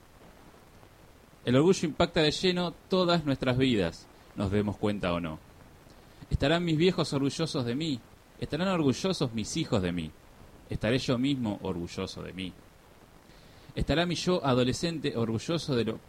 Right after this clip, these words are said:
en lo que me convertí? ¿O me querría cagar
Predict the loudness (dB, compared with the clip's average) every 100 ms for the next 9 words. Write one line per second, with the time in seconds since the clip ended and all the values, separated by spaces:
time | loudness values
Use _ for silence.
0 | -6 -4 -2 -2 -4 -4 -4 -4 -4 -2
1 | -2 -4 -20 -20 -20 -20 -20 -20 -4 0
2 | 2 2 4 4 4 2 0 0 -2